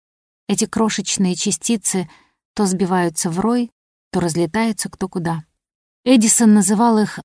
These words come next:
"маленьким народцем", считал отдельными сущностями.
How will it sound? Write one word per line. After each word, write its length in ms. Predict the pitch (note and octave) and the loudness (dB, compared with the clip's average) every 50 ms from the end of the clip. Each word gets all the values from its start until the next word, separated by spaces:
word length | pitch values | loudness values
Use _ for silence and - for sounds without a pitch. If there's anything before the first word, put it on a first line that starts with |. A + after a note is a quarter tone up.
| _ _ | _ _
"маленьким 600 | - G#3+ G#3+ A3+ A3+ G#3+ G#3 G#3 G3 F#3+ - F#3+ G3 | 4 6 6 6 6 4 4 2 2 0 0 2 2
народцем", 600 | G3+ G#3 G#3+ G#3 G3 - - - - - - D#3 _ _ _ _ _ _ _ _ _ _ _ | 2 2 0 -2 -2 -2 -4 -6 -4 -4 -6 -8 _ _ _ _ _ _ _ _ _ _ _
считал 540 | - - - A3 - - A#3 A3 A3 G3 - - - _ _ _ | -4 -2 -2 0 4 6 6 6 4 2 -2 -10 -20 _ _ _
отдельными 600 | - G#3 G3 F#3 E3 A3 A3+ G#3 G3+ G3 G3 G3 | 0 2 2 4 4 6 6 6 6 6 6 4
сущностями. 880 | G3 - - A#3 G3+ - - - E3+ D#3+ - - - - - - F3 D#3 | 2 2 0 -2 -2 -2 -4 -4 -4 -6 -6 -8 -8 -8 -8 -8 -10 -14